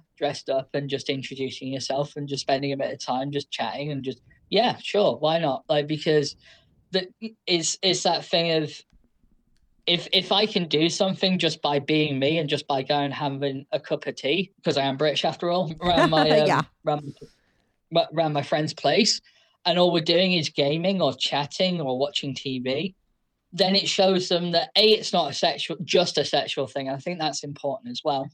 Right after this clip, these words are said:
Speaker 1: And B, that it's okay. It's perfectly natural. So then later on in life, they might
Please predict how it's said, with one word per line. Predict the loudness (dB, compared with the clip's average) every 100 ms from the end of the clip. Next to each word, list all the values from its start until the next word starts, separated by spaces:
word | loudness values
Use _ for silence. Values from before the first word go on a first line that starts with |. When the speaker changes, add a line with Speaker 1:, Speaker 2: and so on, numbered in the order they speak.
| -6
Speaker 1:
And | -4 -4 0
B, | 2 4 2 -2 -6 -10
that | 0 2 2
it's | 0 0 2
okay. | 2 2 2 2
It's | 0
perfectly | 0 0 -4 -4
natural. | -2 -2 -4 -6
So | -4 2
then | 2 4
later | 0 0 0
on | 2 2
in | 0
life, | 0 0 0
they | -2 0
might | 0 -2 -4